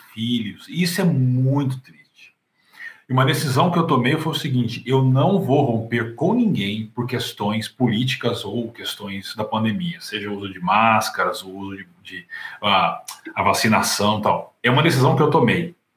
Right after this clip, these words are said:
Eu posso discordar, mas eu não vou romper. Então, <clears throat> eu acho que isso tem uma relação com aquilo que o Ricardo falou quando ele pregou sobre as, as parábolas, de que o reino deve,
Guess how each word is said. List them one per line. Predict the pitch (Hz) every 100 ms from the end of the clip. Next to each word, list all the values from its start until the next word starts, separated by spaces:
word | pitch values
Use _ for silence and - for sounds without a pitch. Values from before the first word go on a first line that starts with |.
| _ _ _ _ - - _ _ _ _ _
Eu | 123 -
posso | 156 135
discordar, | 143 175 180 131
mas | 120
eu | 127 147
não | 151 160 220 294
vou | 247 214
romper. | 208 208 - - - _ _ _ _ _ - - - - _
Então, | 131 131 170 220 - - - - - - - _
<clears throat> | _ _ _ _ -
eu | 147 180
acho | 185
que | 196
isso | 196 -
tem | - 175 170
uma | 160
relação | 156 139 160
com | 160
aquilo | - 147 143
que | 131
o |
Ricardo | 131 127 127 123
falou | 127 113 104 135 147 -
quando | 117
ele | 113 113
pregou | 107 98 123 127
sobre | 120 113 104
as, | 98 - -
as | - -
parábolas, | 110 107 127 123 101 95
de | 104
que | 113 - 123 123 - _ - -
o | 139
reino | 127 151 170 160
deve, | 139 147 135 147 143 113 98